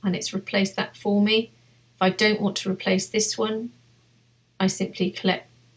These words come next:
click Find Next, and it will move to the next word. Click Replace, and it will move to the next one.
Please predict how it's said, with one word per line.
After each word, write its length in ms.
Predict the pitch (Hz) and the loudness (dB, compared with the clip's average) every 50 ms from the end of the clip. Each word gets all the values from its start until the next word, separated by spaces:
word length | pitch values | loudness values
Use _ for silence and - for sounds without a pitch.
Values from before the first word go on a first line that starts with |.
| _ _ _ | _ _ _
click 300 | - - - 185 - - - - | -6 -2 -2 -2 -2 -4 -10 -6
Find 380 | - - 190 185 180 185 - - | 0 2 2 4 4 2 2 2
Next, 600 | 196 220 233 233 - - - - - - - - _ _ _ - | 2 2 2 0 -2 -4 -4 -4 -4 -6 -8 -12 _ _ _ -4
and 100 | 190 185 | -4 -2
it 80 | - - | -2 0
will 120 | 196 185 | 2 4
move 260 | 190 190 190 185 185 | 4 4 4 2 0
to 160 | - - 180 | -4 -4 -2
the 80 | 185 185 | 0 0
next 460 | 185 196 220 220 - - - - - | 2 2 0 0 -2 -6 -6 -6 -2
word. 380 | 220 202 202 202 208 202 - - _ _ _ _ _ _ _ _ _ _ _ _ _ _ _ _ _ _ _ | 0 2 2 2 2 0 -2 -6 _ _ _ _ _ _ _ _ _ _ _ _ _ _ _ _ _ _ _
Click 280 | - - 196 - - - | -6 -6 -6 -4 -4 -2
Replace, 800 | 190 185 - - - - 220 214 208 214 208 - - - - - _ _ _ _ _ _ _ _ _ _ _ _ _ - | -4 -4 -2 -2 -2 0 0 0 0 0 0 0 -2 -2 -4 -6 _ _ _ _ _ _ _ _ _ _ _ _ _ -2
and 100 | 196 190 | 0 0
it 80 | 190 - | 0 0
will 120 | 190 185 | 0 0
move 240 | 180 214 196 190 - | 0 0 -2 -2 -4
to 120 | - - | -4 -2
the 80 | - 185 | 2 2
next 320 | 196 202 - - - - | 4 2 2 0 -4 -2
one. 280 | - 196 190 196 208 | 2 2 2 2 0